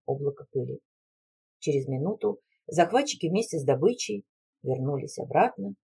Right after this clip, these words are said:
в завратный мир. «Босс, почему охранники фирмы Зилака напали на Фетрова?» с вызовом в голосе спросила Вероника.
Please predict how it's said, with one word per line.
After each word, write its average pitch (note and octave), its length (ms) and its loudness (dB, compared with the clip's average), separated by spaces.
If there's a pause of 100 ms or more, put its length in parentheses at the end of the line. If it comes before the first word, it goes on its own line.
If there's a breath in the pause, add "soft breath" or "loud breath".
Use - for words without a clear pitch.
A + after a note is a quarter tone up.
(140)
в - 40 -20
завратный D#3 640 -2 (300)
мир. C3 240 -6 (920)
«Босс, F#3+ 580 4 (520)
почему C4 540 4
охранники D4 520 0
фирмы B3 400 -2
Зилака F3 520 0
напали B3+ 440 -2
на D4 160 -8
Фетрова?» D#3 540 -2 (720)
с - 120 -16
вызовом D3+ 400 -4
в C#3 80 -12
голосе F#3 380 -2
спросила C#3 520 -6
Вероника. D3+ 580 -8